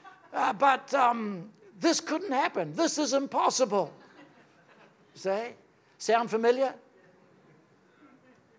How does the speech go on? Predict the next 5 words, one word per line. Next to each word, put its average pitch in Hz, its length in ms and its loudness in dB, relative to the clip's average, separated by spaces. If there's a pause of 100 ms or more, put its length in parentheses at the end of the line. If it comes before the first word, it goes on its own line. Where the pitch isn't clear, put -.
(160)
Sound 214 360 0
familiar? 262 580 4 (2750)
When 220 140 2
we 214 140 4
hear 269 580 8